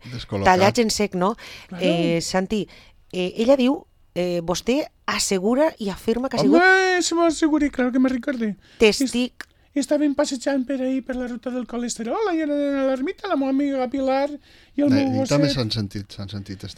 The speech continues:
Speaker 3: el meu
Speaker 1: testimonis,
Speaker 3: gosset,
Speaker 1: veritat.
Speaker 3: el ratonero que tenia el Sansón, el meu gosset. I anàvem per ahí, perquè nosaltres no és que anem a la ruta del colesterol, això és mentira. Anem perquè encara queden hores, mos falten de taronges, saps? I anem allí,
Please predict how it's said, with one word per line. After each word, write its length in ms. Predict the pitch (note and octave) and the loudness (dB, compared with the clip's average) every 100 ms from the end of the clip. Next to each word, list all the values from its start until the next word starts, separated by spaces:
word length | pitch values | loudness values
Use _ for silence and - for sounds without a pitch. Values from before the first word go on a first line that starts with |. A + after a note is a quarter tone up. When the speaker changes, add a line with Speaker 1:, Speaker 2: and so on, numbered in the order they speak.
| F#3+ | -2
Speaker 3:
el 20 | |
meu 140 | C#4+ | 2
Speaker 1:
testimonis, 200 | C4+ C#4+ B3+ | 2 0 -2
Speaker 3:
gosset, 260 | C4 C4+ | -4 -4
Speaker 1:
veritat. 180 | C4+ - | -4 -6
Speaker 3:
el 140 | C4 | -8
ratonero 760 | A#3 B3 B3+ B3 F4 F4+ C#4 A#3 | -6 -8 -6 -6 -2 -2 -2 -4
que 120 | C4 | -8
tenia 300 | C4 C4+ C4+ | -6 -4 -4
el 60 | B3 | -6
Sansón, 560 | A#3 A3 C4+ G4+ B3+ - _ | -8 -6 -6 -6 -8 -10 _
el 100 | A#3 | -8
meu 120 | A#3+ B3 | -6 -6
gosset. 320 | B3+ D#4 F4+ _ _ - - - - - | -6 -6 -6 _ _ -20 -20 -20 -20 -12
I 80 | B3+ | -6
anàvem 280 | B3+ B3+ C4+ | -4 0 0
per 100 | C4 | 0
ahí, 80 | C4+ | -2
perquè 180 | C4 A3 | -2 -4
nosaltres 300 | A#3 D4 D4 | -4 -2 -2
no 160 | C#4 C#4+ | 0 0
és 120 | C#4+ | -2
que 100 | C#4+ | -4
anem 220 | C#4 C4+ | -2 0
a 40 | B3+ | 0
la 200 | B3+ A#3+ | -2 -2
ruta 220 | B3+ A#3 | -4 -4
del 120 | A3+ | -6
colesterol, 480 | A3 A3 G#3 G3+ C#4 | -6 -6 -6 -4 -4
això 140 | G#3+ G3+ | -4 -4
és 40 | |
mentira. 460 | A3+ G3 C#4 G#3 - - - - - | -4 -4 -6 -6 -10 -14 -20 -20 -12
Anem 240 | F3+ F#3+ A3+ | -8 -4 -4
perquè 160 | C4 | -4
encara 300 | C4 B3+ B3 | -4 -4 -4
queden 280 | A#3 C4 C4 | -4 -4 -4
hores, 200 | A#3+ C4 | -2 -2
mos 120 | B3+ A3+ | 0 -2
falten 320 | A#3+ G#3+ B3+ | -4 -4 -4
de 60 | A3+ | -4
taronges, 480 | B3 C#4+ C4 B3 F3+ | -2 -2 -2 -2 -2
saps? 320 | D4 B3 B3+ B3 C4 F#3+ F3+ E3+ D#3+ - | -4 -4 -8 -6 -4 -2 -4 -8 -14 -4
I 80 | B3+ | 2
anem 220 | C4 C#4 | 4 6
allí, 420 | C4+ B3+ C#4+ C#4+ | 4 6 6 6